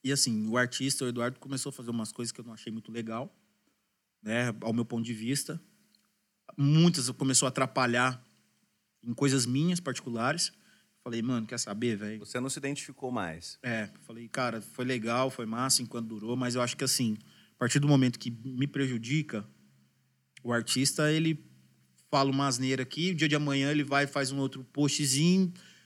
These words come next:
Speaker 1: o público, hum, esqueceu, passou.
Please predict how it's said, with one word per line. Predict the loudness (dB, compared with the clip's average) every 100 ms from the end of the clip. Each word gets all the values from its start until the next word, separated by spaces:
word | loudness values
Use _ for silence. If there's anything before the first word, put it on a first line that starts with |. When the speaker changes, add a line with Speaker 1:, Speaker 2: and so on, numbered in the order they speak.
| _
Speaker 1:
o | 2
público, | 4 4 6 2 2
hum, | 2 4 2 -2
esqueceu, | -6 -4 0 0 -2 -6
passou. | -4 -2 -2 -4